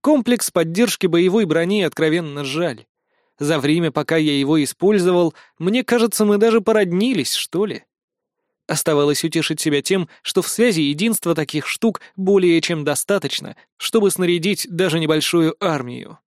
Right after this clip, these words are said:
Ну или мой отряд оцелотов. К сожалению, мы так и не поняли, куда подевался после телепортации Костя. Могу предположить, что его,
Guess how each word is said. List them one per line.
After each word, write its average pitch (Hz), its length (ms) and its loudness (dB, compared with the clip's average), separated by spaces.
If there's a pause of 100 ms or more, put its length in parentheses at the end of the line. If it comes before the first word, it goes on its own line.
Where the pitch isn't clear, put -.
(220)
Ну 185 360 -2
или 311 300 4
мой 220 300 4
отряд 208 280 0
оцелотов. 170 640 -2 (440)
К - 40 -14
сожалению, 185 580 2
мы 170 100 0
так 165 180 -4
и 165 40 -2
не 156 100 -2
поняли, 156 360 2
куда 165 340 2
подевался 151 500 2
после 151 300 0
телепортации 156 720 -2
Костя. - 500 -4 (520)
Могу 240 260 2
предположить, 202 580 2
что - 160 -4
его, 151 460 2